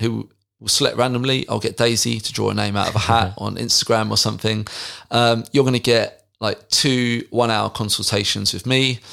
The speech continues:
Speaker 1: uh, which is obviously priceless. We can do that face-to-face if you're in Bristol or online. So one maybe at the start of your program to help you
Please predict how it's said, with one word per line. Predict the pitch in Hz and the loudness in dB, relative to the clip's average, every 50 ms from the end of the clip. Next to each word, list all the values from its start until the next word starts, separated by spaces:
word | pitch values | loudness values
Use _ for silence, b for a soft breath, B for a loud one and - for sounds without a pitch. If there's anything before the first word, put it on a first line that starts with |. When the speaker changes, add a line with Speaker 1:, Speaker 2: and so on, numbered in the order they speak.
| B B B B B B B - | B B B B B B B 0
Speaker 1:
uh, | 107 107 104 104 - | 0 2 2 0 0
which | - 104 - - | -2 -2 -2 0
is | 95 - - | 0 0 0
obviously | 107 - - 95 | 0 -2 -2 -4
priceless. | - - - 127 120 110 - - 123 120 120 - - - - - B B B B B B B B _ | -4 -2 0 2 2 2 2 2 2 2 2 4 4 2 2 0 B B B B B B B B _
We | 113 117 | -4 -4
can | - - 110 107 | -2 -2 -4 -4
do | 107 - 117 110 104 | -2 -2 -2 0 2
that | 104 104 98 98 - | 2 0 0 0 0
face-to-face | - 131 113 - - - 160 165 147 - - | 0 2 2 2 2 2 2 2 2 0 -2
if | - - | -2 -4
you're | 104 98 | -4 -4
in | 95 | 0
Bristol | - 120 - - - - 117 113 110 110 110 - _ _ _ | 0 2 2 2 2 2 2 2 2 0 -4 -10 _ _ _
or | 117 113 107 104 101 92 - _ _ _ _ _ | 2 4 4 4 2 -2 -6 _ _ _ _ _
online. | _ 98 98 98 98 104 107 110 110 110 110 110 104 B B B B B B | _ -6 -4 -2 0 2 2 2 2 0 -2 -4 -8 B B B B B B
So | - - 110 | 0 0 2
one | 113 123 139 135 127 123 | 2 4 2 2 2 2
maybe | 120 117 - 110 | 0 0 0 -2
at | - | -2
the | - | 0
start | - - - 127 123 123 - | 0 2 4 2 2 2 0
of | - | -4
your | - 120 | -8 -8
program | - - 131 123 113 - 120 120 117 | -2 0 0 0 2 0 -2 -2 -2
to | 113 - 104 | -2 -4 -2
help | 113 117 110 - - - | -2 -2 -2 -4 -8 -8
you | 117 107 104 101 104 101 | -6 -4 -4 -4 -4 -6